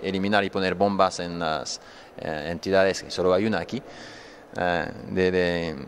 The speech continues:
de recolectivas, ahora me, se me ha ido la palabra, tipo sgai. Eh, simplemente pedimos flexibilidad y que se puedan combinar los modelos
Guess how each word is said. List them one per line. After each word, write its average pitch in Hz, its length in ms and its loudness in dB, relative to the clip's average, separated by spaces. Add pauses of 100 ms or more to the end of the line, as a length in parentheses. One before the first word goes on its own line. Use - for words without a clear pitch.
(140)
de 82 460 0 (460)
recolectivas, 95 720 4
ahora 90 180 2
me, 85 220 -4
se - 120 -4
me 85 120 -2
ha 82 40 0
ido 85 160 0
la 82 80 2
palabra, 113 480 4 (320)
tipo 90 240 0
sgai. 110 460 4 (1500)
Eh, 95 560 2
simplemente 107 420 2
pedimos 110 400 2
flexibilidad 113 540 4
y 123 80 -4
que - 80 -6
se 110 140 -2
puedan 120 240 2
combinar 113 340 2
los 101 300 -4 (100)
modelos 82 920 -2